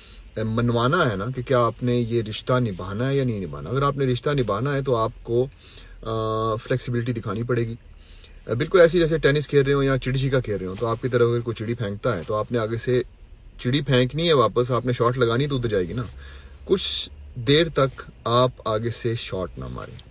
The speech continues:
ठीक है? कुछ देर तक कोशिश ये करें। दूसरी बात ये है कि मुस्कुरा के बात करें, कोशिश ये करें कि अपना, अपना बिहेवियर जो है,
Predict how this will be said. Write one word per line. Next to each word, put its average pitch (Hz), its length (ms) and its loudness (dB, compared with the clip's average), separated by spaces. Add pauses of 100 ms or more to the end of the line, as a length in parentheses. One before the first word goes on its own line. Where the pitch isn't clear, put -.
(120)
ठीक - 160 -12
है? - 300 -10 (400)
कुछ 120 160 -2
देर 107 120 -2
तक 107 160 -6
कोशिश 85 340 -8
ये 71 60 -10
करें। - 240 -14 (840)
दूसरी 139 240 2
बात 156 220 6
ये 156 100 2
है 151 60 0
कि 139 80 -2
मुस्कुरा 123 400 2
के 135 80 0
बात 131 200 2
करें, 127 260 2
कोशिश 147 380 -2
ये 143 80 2
करें 131 320 2
कि 131 300 6
अपना, 123 800 2 (1000)
अपना 135 320 -2
बिहेवियर 113 540 -2
जो 127 160 0
है, 117 300 0